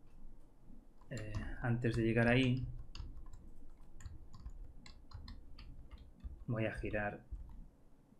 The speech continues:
esto noventa grados y de ahí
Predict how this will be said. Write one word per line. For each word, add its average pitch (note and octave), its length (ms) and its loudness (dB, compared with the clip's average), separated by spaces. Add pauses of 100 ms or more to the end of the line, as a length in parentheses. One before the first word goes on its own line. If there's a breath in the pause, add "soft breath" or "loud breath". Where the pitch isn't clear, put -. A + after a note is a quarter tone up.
(440)
esto - 480 -4 (680)
noventa G#2+ 580 0
grados C#3+ 640 8 (1700)
y A2+ 280 -2 (340)
de A#2+ 200 -2
ahí G2+ 340 -6